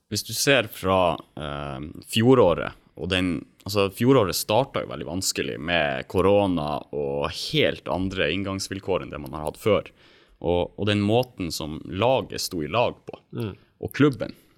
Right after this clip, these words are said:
Speaker 1: det har vi liksom dratt med oss inn i det her året. Eh, og du ser nå også at guttene,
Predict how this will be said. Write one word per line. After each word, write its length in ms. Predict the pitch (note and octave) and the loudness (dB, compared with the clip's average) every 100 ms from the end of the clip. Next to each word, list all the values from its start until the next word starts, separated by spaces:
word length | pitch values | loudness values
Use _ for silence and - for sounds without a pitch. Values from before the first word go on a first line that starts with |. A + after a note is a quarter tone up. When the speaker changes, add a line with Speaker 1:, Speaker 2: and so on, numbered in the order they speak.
| _ _ _ _ _ - _ _ | _ _ _ _ _ -20 _ _
Speaker 1:
det 120 | F#2+ A2 | -2 2
har 140 | B2+ | 2
vi 60 | A2 | 0
liksom 240 | F#2 F#2 - | -2 -6 -2
dratt 360 | A2 A2+ F#2+ | 0 0 -2
med 260 | G#2+ C#3 G2 | -2 0 -2
oss 200 | - - | -4 -6
inn 400 | - C#3 E2+ C2+ - | 0 2 0 -6 -10
i 160 | G2+ F2+ | -4 -2
det 100 | D#2+ | 0
her 200 | F2+ E2 | 0 0
året. 320 | A2+ G#2+ - - G2+ | 0 0 -2 -12 -12
Eh, 300 | F#2 E2+ E2 | -10 -10 -10
og 100 | F#2 | -8
du 60 | G2+ | -4
ser 280 | - C3 | 0 0
nå 160 | F2 G2 | 0 -4
også 240 | F#2+ - D#2+ | -6 -6 -6
at 140 | - | -6
guttene, 400 | A#2+ A#2+ G2+ - | -8 -6 -8 -8